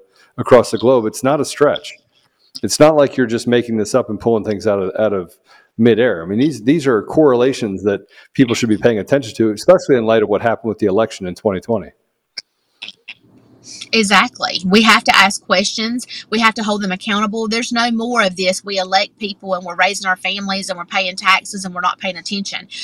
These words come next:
Speaker 2: Those days are over. There's no more days of just watching Fox News and mainstream media and trusting them to give us the highlights of the day. There's no more of that. That's why your platform is so important here at, at Frank's Speech with Mike Lindell and your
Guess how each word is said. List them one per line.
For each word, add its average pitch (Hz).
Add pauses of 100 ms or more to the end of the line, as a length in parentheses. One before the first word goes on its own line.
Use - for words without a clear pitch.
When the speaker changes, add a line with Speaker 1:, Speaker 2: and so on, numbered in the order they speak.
(120)
Speaker 2:
Those 233
days 226
are 226
over. 208
There's 175
no 196
more 220 (160)
days 226
of 202
just 185
watching 190
Fox -
News 196
and 180
mainstream 190
media 190 (240)
and 202
trusting 240
them 202
to 185
give 202
us 190
the 208
highlights 220
of 180
the 175
day. 185 (220)
There's 208
no 254
more 240
of 190
that. -
That's 208
why 226
your 202
platform 196
is 185
so 185
important 208
here 175
at, 147
at 180
Frank's 202
Speech -
with 196
Mike 185
Lindell 220
and 175
your 214